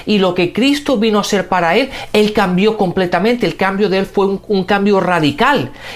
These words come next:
Y se dio cuenta ahora quién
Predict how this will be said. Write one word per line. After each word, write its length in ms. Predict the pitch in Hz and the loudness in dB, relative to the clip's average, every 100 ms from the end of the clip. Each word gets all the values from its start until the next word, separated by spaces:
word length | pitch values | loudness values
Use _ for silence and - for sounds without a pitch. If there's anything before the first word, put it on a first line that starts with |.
| - | -2
Y 100 | 185 | 0
se 160 | 190 | 0
dio 300 | 170 220 233 | 2 0 0
cuenta 380 | 240 240 247 269 | 0 0 0 -2
ahora 580 | 254 185 190 226 254 - - - - | 0 0 2 4 2 0 -6 -8 0
quién 400 | 226 339 359 | 2 2 0